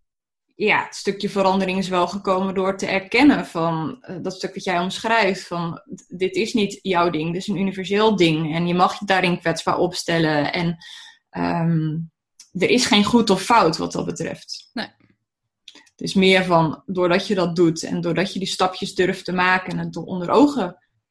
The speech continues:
Speaker 1: durft te zien en ermee aan de slag gaat, is dat er gewoon heel veel moois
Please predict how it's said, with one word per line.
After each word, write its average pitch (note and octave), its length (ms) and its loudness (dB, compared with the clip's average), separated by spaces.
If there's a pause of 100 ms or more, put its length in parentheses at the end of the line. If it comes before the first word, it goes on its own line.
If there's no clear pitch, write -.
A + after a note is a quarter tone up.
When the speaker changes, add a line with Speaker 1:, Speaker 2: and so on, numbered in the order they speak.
(120)
Speaker 1:
durft F#3 280 0
te G3 80 -4
zien G3 260 4
en F3 80 -2
ermee E3+ 200 -4
aan E3+ 80 -4
de F3+ 60 -6
slag B3 320 0
gaat, E3 300 -2
is E3+ 80 -12
dat F3 160 -6
er - 60 -14
gewoon F#3 200 -6
heel F3+ 240 0
veel F3 180 -4
moois F3+ 720 -2